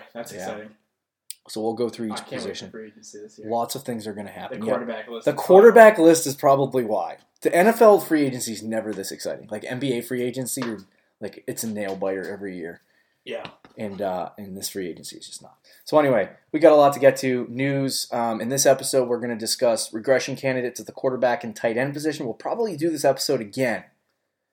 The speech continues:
Speaker 2: as the season approaches, as we know more about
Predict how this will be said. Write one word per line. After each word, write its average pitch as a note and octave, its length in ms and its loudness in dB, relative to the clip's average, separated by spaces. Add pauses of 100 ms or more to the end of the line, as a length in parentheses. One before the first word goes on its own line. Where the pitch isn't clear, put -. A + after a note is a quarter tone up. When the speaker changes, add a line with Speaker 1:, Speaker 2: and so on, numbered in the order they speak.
(240)
Speaker 2:
as C#3 260 4
the C#3 80 -4
season C#3 320 -4
approaches, A2+ 600 -4
as A#2+ 280 -2
we A#2+ 80 -8
know A#2+ 280 -4
more A#2+ 500 -2
about A2+ 520 -2